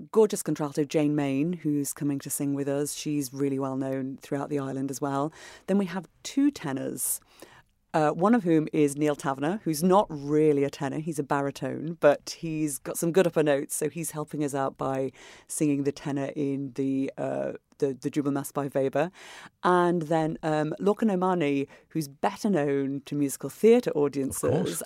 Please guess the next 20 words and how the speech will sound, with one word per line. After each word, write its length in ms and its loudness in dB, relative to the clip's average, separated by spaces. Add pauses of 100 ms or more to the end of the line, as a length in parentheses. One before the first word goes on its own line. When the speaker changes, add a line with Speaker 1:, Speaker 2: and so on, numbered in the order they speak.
Speaker 1:
and 220 2
perhaps 300 -6
for 80 -10
his 220 -6
rock 360 2
singing 420 0
voice, 520 0 (580)
um, 280 6
has 220 -2
been 160 4
persuaded 480 4
to 60 -8
take 260 -4
on 140 0
the 80 0
tenor 500 -2 (160)
and, 400 0
and, 240 -4
and, 240 -4 (160)
and 160 0